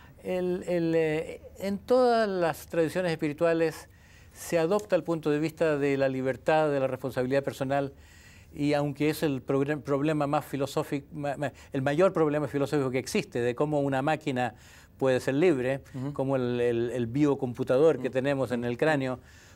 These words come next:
Speaker 1: puede generar
Speaker 2: Ujú.
Speaker 1: libertad, eso no se ha resuelto. Sin embargo, no cabe duda que hay grados de libertad que se van adquiriendo en el curso del desarrollo de la conciencia y que el creer en la libertad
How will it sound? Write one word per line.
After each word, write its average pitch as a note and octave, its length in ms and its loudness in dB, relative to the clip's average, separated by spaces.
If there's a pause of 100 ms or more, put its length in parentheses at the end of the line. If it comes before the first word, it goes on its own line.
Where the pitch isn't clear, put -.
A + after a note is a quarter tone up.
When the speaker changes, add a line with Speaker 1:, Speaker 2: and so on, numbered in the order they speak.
(100)
Speaker 1:
puede C#3 240 2
generar C3+ 400 2
Speaker 2:
Ujú. C#3 80 0
Speaker 1:
libertad, C3+ 440 0 (240)
eso C#3 180 -2
no C3+ 140 0
se C3+ 80 0
ha - 20 4
resuelto. D3 540 0 (400)
Sin G#3 180 -4
embargo, F3+ 540 2
no E3+ 180 -2
cabe E3+ 280 2
duda F3+ 400 4
que D#3+ 240 0
hay D#3+ 160 2
grados F3 360 4
de D#3 60 0
libertad D#3 460 2
que D#3 100 -4
se D3+ 260 -2 (360)
van D3 180 0
adquiriendo F3 640 0
en C#3+ 140 -4
el C#3 100 -2
curso D3 300 -2
del C3 80 0
desarrollo C3+ 380 0
de C3+ 40 2
la C3 80 0
conciencia D3+ 560 -2 (400)
y D3+ 160 -2
que D3 560 0
el C3+ 380 -2
creer F3+ 340 4
en F3+ 160 4
la D3+ 100 6
libertad D3 600 2